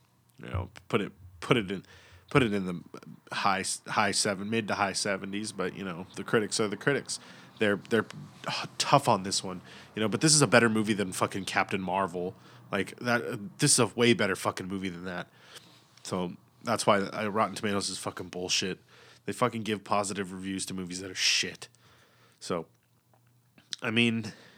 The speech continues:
it is what it is. But that was this week's show, uh, episode twenty-three.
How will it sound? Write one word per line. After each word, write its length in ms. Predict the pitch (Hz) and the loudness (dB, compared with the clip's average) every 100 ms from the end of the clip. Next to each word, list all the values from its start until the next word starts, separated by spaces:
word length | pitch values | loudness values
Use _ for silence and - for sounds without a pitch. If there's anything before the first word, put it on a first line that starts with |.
| - | -16
it 160 | 90 123 | -4 2
is 180 | 117 92 | 2 2
what 120 | 87 | -4
it 40 | 80 | -4
is. 280 | 85 85 - - - - _ _ | -4 -6 -8 -20 -20 -20 _ _
But 240 | 139 147 - _ _ _ _ _ | 6 6 -2 _ _ _ _ _
that 160 | - 135 | -2 0
was 140 | 156 | 2
this 220 | 135 143 143 | 2 2 2
week's 220 | 131 - | 0 2
show, 440 | - 123 107 90 - - - _ - | 4 4 2 0 -8 -18 -20 _ -12
uh, 420 | - 110 104 107 - | -4 0 2 2 0
episode 400 | 113 117 120 110 | -4 -2 0 -2
twenty-three. 800 | - 104 107 - 98 98 82 | -4 -4 -4 -6 -6 -6 -6